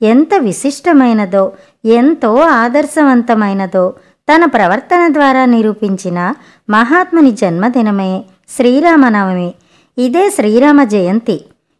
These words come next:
ఇట్టివారి జయంతులు జరుపుకుని, వారి జీవితాన్ని మననం చేసుకుని,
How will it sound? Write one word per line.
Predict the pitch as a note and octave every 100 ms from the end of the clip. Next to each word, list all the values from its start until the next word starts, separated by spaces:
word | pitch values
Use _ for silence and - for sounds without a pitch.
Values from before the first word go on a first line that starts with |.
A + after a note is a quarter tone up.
| _
ఇట్టివారి | A#3+ C#4+ - G4 F4+ D4+
జయంతులు | A3+ G#3+ F#3+ C4 F#4 E4+
జరుపుకుని, | B3+ F#3+ G#3 A#3 A#3 C#4+ - _ -
వారి | A#3 C4 F#4+
జీవితాన్ని | C#4 G#3+ A3+ C#4+ F4+ F4
మననం | C4 G3+ G3 C#4 D4+
చేసుకుని, | A3+ G#3 G#3 G3+ G3 F#3+